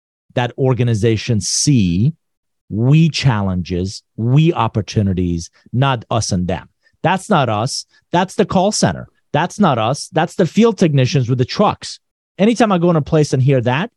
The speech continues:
you kinda know it's not clicking on all cylinders. Conversely, if they talk about we, this is something we have to address.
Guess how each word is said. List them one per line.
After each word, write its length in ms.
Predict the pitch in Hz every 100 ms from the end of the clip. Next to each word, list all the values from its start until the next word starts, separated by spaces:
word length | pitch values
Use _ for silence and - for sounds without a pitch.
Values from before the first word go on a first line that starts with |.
| -
you 140 | 139
kinda 240 | 139 175 151
know 540 | 135 147 135 110 107 -
it's 240 | 127 -
not 220 | 135 110
clicking 360 | - 147 123 117
on 80 | 107
all 140 | 107
cylinders. 720 | 92 - 107 82 76 90 - - _ _ _
Conversely, 840 | - 147 135 160 220 - 101 113 -
if 180 | 135 -
they 120 | 131
talk 340 | - 156 196
about 280 | 196 135 101
we, 400 | 95 98 90 76 82
this 140 | 127
is 100 | 151
something 360 | 175 156 147 113
we 200 | 135 175
have 240 | 160 139
to 80 | 123
address. 420 | 95 107 73 -